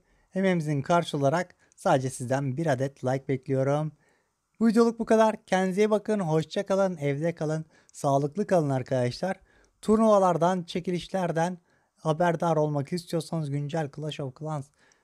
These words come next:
haberlerinden geri kalmak istemiyorsanız kanala abone olup bildirimleri de açmayı unutmayın. Hoşça kalın.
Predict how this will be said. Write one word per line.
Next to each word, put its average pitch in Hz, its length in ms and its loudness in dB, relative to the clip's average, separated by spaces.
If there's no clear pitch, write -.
haberlerinden 143 680 2
geri 143 260 -2
kalmak 135 360 -4
istemiyorsanız 170 800 -6
kanala 180 260 0
abone 165 240 2
olup 180 260 -2
bildirimleri 151 460 0
de 143 40 2
açmayı 139 520 -2
unutmayın. 180 540 0
Hoşça 156 360 -4
kalın. 160 220 0